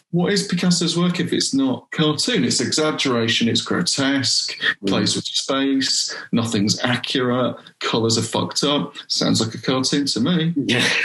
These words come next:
Speaker 1: No?
Speaker 2: Yeah, and he also massively de-, uh, desires to go backwards, you know, to childhood type drawing, you know, that, you know, he says that out loud, you know, that's, it's
Speaker 1: Yeah.
Speaker 2: a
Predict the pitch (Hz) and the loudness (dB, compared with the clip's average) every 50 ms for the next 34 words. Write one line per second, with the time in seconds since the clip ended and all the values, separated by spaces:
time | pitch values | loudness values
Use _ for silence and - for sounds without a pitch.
0 | - - - - - - - _ _ _ - _ _ _ _ _ - 117 123 151 | 0 2 2 0 0 -2 -10 _ _ _ -20 _ _ _ _ _ 0 0 2 2
1 | 175 190 - 220 220 - - _ _ _ _ _ _ _ _ _ _ _ _ _ | 0 0 0 -4 -4 -4 -10 _ _ _ _ _ _ _ _ _ _ _ _ _
2 | 214 233 240 - - - - - - - - - - _ - 127 131 135 147 147 | -6 -6 -4 -4 -4 -2 0 0 0 0 0 -2 -6 _ 0 0 2 2 2 2
3 | 139 147 147 139 139 147 143 143 143 127 123 123 120 120 - - 117 113 113 110 | 2 2 2 2 2 2 0 0 0 2 2 2 2 2 0 0 0 0 2 2
4 | 110 110 107 107 104 - _ _ - 104 98 101 120 143 135 113 104 104 104 107 | 2 2 0 0 -4 -10 _ _ 0 0 2 2 0 0 0 0 0 0 0 0
5 | 104 98 113 113 107 104 101 98 95 - - 104 107 104 101 95 101 110 110 113 | 0 2 2 2 2 2 2 2 0 0 0 0 0 2 2 2 2 0 0 -4
6 | - - 95 87 90 92 - - - 107 95 95 95 92 92 - 104 92 - - | -2 0 0 0 2 0 -2 -2 0 0 2 2 2 0 0 0 0 0 2 2
7 | 117 104 98 95 98 92 92 90 98 95 92 - - - - _ _ - - 107 | 2 2 2 2 2 2 2 2 0 0 0 -2 -4 -6 -12 _ _ -2 0 0
8 | 90 90 90 - - - - 98 98 101 98 90 87 87 87 90 92 90 92 92 | 0 0 -2 -6 -6 -4 -2 0 0 2 0 0 0 0 0 2 2 4 4 2
9 | 98 101 123 - - 120 101 95 95 92 90 90 - - 104 101 101 95 107 87 | 2 0 -2 0 0 0 2 2 2 2 2 2 2 2 2 2 2 2 2 0
10 | 87 98 92 92 98 101 98 92 90 90 - 98 92 90 90 92 95 107 - - | 0 0 0 0 2 2 2 2 0 -2 -2 0 0 2 2 2 0 0 0 -2
11 | - - - 175 123 98 107 107 107 104 - 98 - | -2 -2 -2 -2 0 2 2 2 0 0 -2 -6 -6